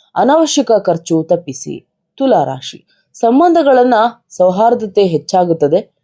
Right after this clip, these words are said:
ನಿರ್ಧಾರ ತೆಗೆದುಕೊಳ್ಳುವಲ್ಲಿ ಆತ್ಮವಿಶ್ವಾಸ ಇರಲಿ. ವೃಶ್ಚಿಕ ರಾಶಿ. ಗುಪ್ತ ಶತ್ರುಗಳಿಂದ ಎಚ್ಚರ, ಆದರೆ ಪರಿಶ್ರಮ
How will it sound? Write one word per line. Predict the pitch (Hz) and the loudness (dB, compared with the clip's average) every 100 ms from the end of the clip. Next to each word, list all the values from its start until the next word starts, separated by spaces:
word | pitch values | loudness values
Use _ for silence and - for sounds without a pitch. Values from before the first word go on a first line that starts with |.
| _ _ 185 | _ _ -2
ನಿರ್ಧಾರ | 226 196 277 302 285 | 0 2 2 2 2
ತೆಗೆದುಕೊಳ್ಳುವಲ್ಲಿ | 214 196 190 175 170 170 208 202 220 - | 2 2 2 2 4 2 2 -2 -4 -6
ಆತ್ಮವಿಶ್ವಾಸ | - 214 - 247 185 - 147 147 | -2 -2 0 -2 -2 -4 -4 -2
ಇರಲಿ. | 196 240 143 90 - _ _ _ _ _ - | -2 0 -4 -8 -20 _ _ _ _ _ -6
ವೃಶ್ಚಿಕ | 254 269 302 226 | -2 0 0 2
ರಾಶಿ. | 180 143 - - - _ _ _ _ 180 | 2 2 -2 -14 -18 _ _ _ _ -2
ಗುಪ್ತ | 240 294 - 370 | -2 0 0 2
ಶತ್ರುಗಳಿಂದ | 285 233 262 240 240 233 190 208 - | 0 0 2 4 2 4 4 2 0
ಎಚ್ಚರ, | 175 175 185 180 240 - - | -8 -2 2 4 2 -2 -2
ಆದರೆ | 160 214 269 208 | 0 2 4 2
ಪರಿಶ್ರಮ | 208 170 214 - 196 185 | 2 2 0 -2 -4 -2